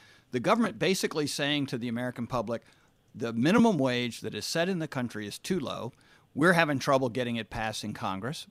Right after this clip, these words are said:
but you should understand that we think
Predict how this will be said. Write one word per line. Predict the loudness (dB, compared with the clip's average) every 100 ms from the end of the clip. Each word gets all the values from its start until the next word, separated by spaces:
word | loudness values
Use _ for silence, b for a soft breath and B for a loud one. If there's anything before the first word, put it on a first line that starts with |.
| _
but | -2 -2 -18 -8
you | 2 2
should | 2 -2
understand | -2 0 -2 -2 -2 -2 -2 -4 b b b
that | -2 0
we | 0 0
think | 0 -4 -4